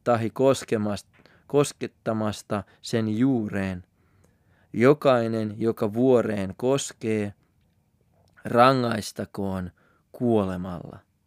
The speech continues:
Älköön kenenkään käsi häneen koskeko, vaan hänet kivitettäköön tahi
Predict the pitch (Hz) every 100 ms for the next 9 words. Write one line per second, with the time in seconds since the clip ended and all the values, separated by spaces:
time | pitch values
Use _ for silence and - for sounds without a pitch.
0 | _ _ _ _ _ - 113 135 135 139
1 | 131 120 147 143 117 107 113 104 98 127
2 | 123 - - 85 _ _ _ _ - 120
3 | 117 104 98 - 117 110 - 98 - 90
4 | - _ _ _ - 113 110 98 120 107
5 | - - 151 117 101 92 90 _ 98 -
6 | 104 98 92 92 _ _ _ - 107 107